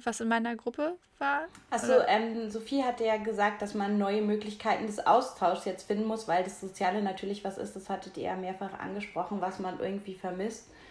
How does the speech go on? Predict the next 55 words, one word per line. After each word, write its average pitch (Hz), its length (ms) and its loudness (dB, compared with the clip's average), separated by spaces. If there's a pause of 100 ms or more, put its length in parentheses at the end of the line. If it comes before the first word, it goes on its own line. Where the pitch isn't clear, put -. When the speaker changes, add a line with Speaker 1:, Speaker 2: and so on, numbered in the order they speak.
(220)
Speaker 2:
Und 190 180 -8
ich - 140 -8
fand 196 160 0
Speaker 1:
Ach - 40 -4
so. 202 60 -2
Speaker 2:
es 185 60 -6
so 180 280 -4 (320)
cool, 220 100 10
was 185 160 2
ihr 175 80 -2
da 185 180 4
mit 185 180 -2
der 180 80 2
Gruppe, - 280 -6
in 196 80 -4
der 185 100 0
Gruppe 208 260 -4
gemacht 180 300 -4
habt, 185 100 -6
mit 190 160 -8
Julian 190 360 -2
und 180 100 -6
so, 185 120 -2
ohne 190 300 2
auch, 180 140 2
dass 180 160 -6
ich 175 180 -10
da 175 260 2
irgendwie 175 460 -10 (300)
dabei 190 320 6
war 160 220 0
oder 165 160 -4
interveniert 170 600 -8
hätte. 165 220 -10 (800)
Speaker 1:
Ja, 233 60 12
also 214 220 10
wir, 214 120 10
wir 214 160 8
hatten 240 220 6
uns 208 500 2
generell 214 680 8
vernetzt. 247 420 2
Wir 220 80 8
hatten 220 140 4
zum 208 160 2
einen 190 380 4
die, 190 420 2
äh, 190 120 6
WhatsApp-Gruppe, 247 600 4
aber 202 240 4
die 196 180 -2
war 190 140 2
schon 190 240 0
existent, 190 800 0
bevor 208 640 6